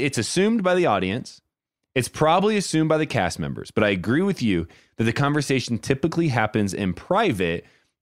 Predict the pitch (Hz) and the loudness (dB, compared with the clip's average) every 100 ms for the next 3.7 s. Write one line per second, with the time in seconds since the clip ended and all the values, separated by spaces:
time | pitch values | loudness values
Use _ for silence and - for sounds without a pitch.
0 | - - 147 - - 92 123 127 98 131 | -2 0 0 -2 -8 -4 -2 -2 0 2
1 | 143 85 78 120 - _ _ _ - 123 | 2 2 -2 -6 -10 _ _ _ -16 -2
2 | 180 147 147 - 117 117 190 185 - - | 0 2 -2 -4 -6 -2 0 -2 -10 -10
3 | - 156 147 107 85 82 | -2 0 0 0 0 -2